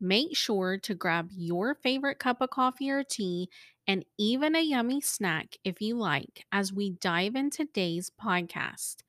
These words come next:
I am drinking, friends, a hot tea called Warming Vanilla. Doesn't it just sound delicious? It really is. You should try it sometime.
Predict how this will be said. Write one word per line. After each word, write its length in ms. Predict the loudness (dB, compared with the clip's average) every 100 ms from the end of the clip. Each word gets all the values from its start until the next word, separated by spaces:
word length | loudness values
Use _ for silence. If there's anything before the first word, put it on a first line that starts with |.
| _ _ _ _ _ _
I 440 | 2 4 4 4 4
am 200 | 4 4
drinking, 640 | 2 2 2 0 -2 -2
friends, 680 | 0 0 2 0 -2 -4 -8 _ _ _ _
a 80 | 0
hot 400 | 0 4 4 4 0
tea 360 | -6 -2 -2 -2
called 340 | -2 0 0 -2 -10 -2
Warming 720 | 0 2 2 2 0 0 -2 -6 -14 -12
Vanilla. 720 | -6 -2 0 -2 -4 -10 -12 _ _ _ _ _ _ _ _ _ -2
Doesn't 260 | 0 0
it 140 | 0 0
just 200 | 0 0
sound 280 | 0 0 0
delicious? 800 | 0 0 0 -2 -2 -2 -6 -8 _
It 80 | -2
really 360 | 0 0 0 -4
is. 280 | -4 -4
You 80 | -6
should 180 | -4 -4
try 200 | 2 2
it 120 | 2
sometime. 540 | -4 -6 -6 -8 -10